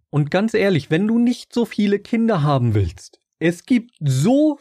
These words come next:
viele Möglichkeiten, sich zu schützen. Das ist einfach die Schuld von ihm und ihr zusammen. Also eigentlich nur von ihm, weil sie wollte Kinder und sie dachte ja auch, er wollte auch mehr Kinder. Und hätte er nicht mehr Kinder gewollt, warum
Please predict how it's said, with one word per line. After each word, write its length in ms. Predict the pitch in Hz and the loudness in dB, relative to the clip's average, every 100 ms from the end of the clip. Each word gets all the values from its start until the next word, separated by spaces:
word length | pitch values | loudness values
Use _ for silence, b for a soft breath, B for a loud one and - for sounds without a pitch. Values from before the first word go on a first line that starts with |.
| _ | _
viele 420 | - 233 233 226 | -4 0 2 2
Möglichkeiten, 1040 | 196 196 214 160 135 - 123 113 104 101 82 - - | 2 2 0 0 -2 -2 -2 0 -2 -6 -8 -8 -8
sich 420 | 123 156 190 - | -2 0 -2 -6
zu 220 | - 214 | -4 -2
schützen. 840 | 196 - 254 247 - 151 107 85 _ - | -2 -2 -2 -4 -6 -2 -2 -4 _ -6
Das 220 | 160 151 | -4 0
ist 300 | 262 - - | -2 -2 -2
einfach 420 | 156 151 156 143 | 0 0 0 -2
die 180 | - 143 | 0 0
Schuld 680 | - - 269 294 - - _ _ - | 0 0 2 2 0 -10 _ _ -2
von 180 | 147 143 | -2 0
ihm 380 | 160 185 190 - | 0 2 0 -2
und 260 | 175 190 | -4 -2
ihr 180 | 185 190 | -2 -4
zusammen. 540 | 185 175 190 190 117 107 | -2 -2 0 2 0 0
Also 480 | 131 110 127 120 - | -2 0 0 -2 -2
eigentlich 440 | 139 156 147 139 | -2 0 -2 0
nur 120 | 156 | 0
von 220 | 160 156 | 0 -2
ihm, 320 | 151 226 208 170 | 0 0 0 -2
weil 240 | 131 139 | -2 0
sie 240 | 123 190 175 | 0 -2 0
wollte 340 | 196 233 147 | -2 -2 -4
Kinder 500 | - 127 127 170 254 - | -4 -2 0 0 -2 -2
und 360 | 175 170 165 | -2 -2 -4
sie 240 | 143 143 196 | -2 0 2
dachte 320 | 190 175 - | 0 -2 -2
ja 220 | 180 170 | 0 0
auch, 260 | 143 175 - - | -2 -2 -4 -2
er 300 | 156 160 156 | 0 0 0
wollte 240 | 170 185 | 0 0
auch 220 | 220 190 | -2 0
mehr 300 | 139 135 135 | 0 2 0
Kinder. 600 | 131 143 131 113 85 - - | -2 -2 0 0 -2 -6 -6
Und 240 | 156 156 | -4 0
hätte 220 | 170 208 | -2 0
er 160 | 202 196 | 0 0
nicht 320 | 202 - - | -2 -4 -6
mehr 240 | 180 190 | -2 -2
Kinder 400 | 180 226 220 214 | -2 -2 0 0
gewollt, 460 | 180 190 214 226 214 | -2 -2 0 0 -2
warum 580 | 202 196 214 208 202 | -2 -2 -2 -2 -4